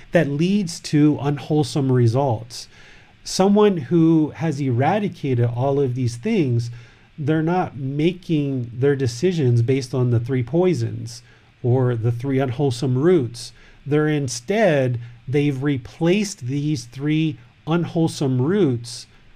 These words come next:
with the three wholesome roots. They've replaced all three of these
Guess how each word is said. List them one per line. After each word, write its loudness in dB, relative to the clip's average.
with 0
the 0
three 0
wholesome 0
roots. -2
They've 0
replaced -2
all 2
three -2
of 2
these 0